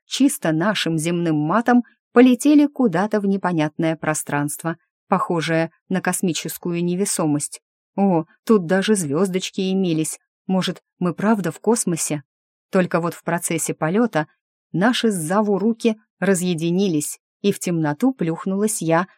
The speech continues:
в гордом одиночестве. Ещё и больно ударилась ко всему прочему, попой. «Да чтоб вас всех!» тихо выругалась и потёрла ноющую точку для искания приключений.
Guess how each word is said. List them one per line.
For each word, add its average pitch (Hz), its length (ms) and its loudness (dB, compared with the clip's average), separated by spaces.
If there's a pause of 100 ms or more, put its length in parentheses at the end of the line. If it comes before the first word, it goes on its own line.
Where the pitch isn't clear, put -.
(100)
в 170 120 -6
гордом 160 420 0
одиночестве. 151 880 -4 (280)
Ещё 185 380 0
и 165 60 0
больно 165 420 -2
ударилась 160 520 0
ко 170 100 -6
всему 165 340 -2
прочему, 160 580 -2 (300)
попой. 156 500 0 (400)
«Да 226 220 2
чтоб 214 440 2
вас 202 300 0
всех!» - 560 -2 (300)
тихо 170 320 -2
выругалась 226 640 2 (180)
и 180 80 -2
потёрла 165 480 -2
ноющую 165 640 -2
точку 180 480 -6 (240)
для 180 240 0
искания 165 460 0
приключений. 160 880 -2